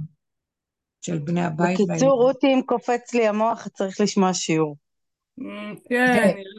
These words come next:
Speaker 3: לי.
Speaker 1: קופץ המוח, תעלי אותו להשם, תקפיצי אותו בחזרה לשורש שלו.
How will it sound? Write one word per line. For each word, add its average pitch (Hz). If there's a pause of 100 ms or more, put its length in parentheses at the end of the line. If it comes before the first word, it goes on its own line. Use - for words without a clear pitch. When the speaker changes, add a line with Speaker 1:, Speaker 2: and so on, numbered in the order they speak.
(100)
Speaker 3:
לי. 180
Speaker 1:
קופץ 453
המוח, 453
תעלי 302
אותו 311
להשם, 233 (100)
תקפיצי 269
אותו 240 (100)
בחזרה 202 (120)
לשורש 185
שלו. 160